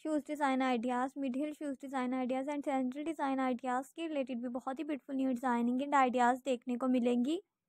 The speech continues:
जिन्हें आप ईजीली कॉपी करते हुए कैरी कर सकती हैं। और इसके अलावा भी आप लोग मेरे चैनल पर different and beautiful ideas and designing को एंजॉय कर सकती हैं।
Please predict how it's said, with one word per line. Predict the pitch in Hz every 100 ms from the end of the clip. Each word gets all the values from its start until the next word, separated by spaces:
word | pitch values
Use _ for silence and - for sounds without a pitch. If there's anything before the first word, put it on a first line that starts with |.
| _ _ _ _ _ -
जिन्हें | 262 311 370
आप | 359
ईजीली | 359 359 349
कॉपी | 349 320 302
करते | 320 277
हुए | 330 330
कैरी | 311 277 262
कर | 302
सकती | 294 302 -
हैं। | 285
और | 277 285
इसके | - 302
अलावा | 277 262
भी | 247 269
आप | 254 247
लोग | 262 254
मेरे | 262 277
चैनल | 269 247
पर | 254
different | 233 - 254 262
and | 254
beautiful | 262 - 269 247
ideas | 240 247 262
and | 269
designing | 254 247 233 240 247
को |
एंजॉय | 262 240 247 240
कर | 277
सकती | 254 294 -
हैं। | 311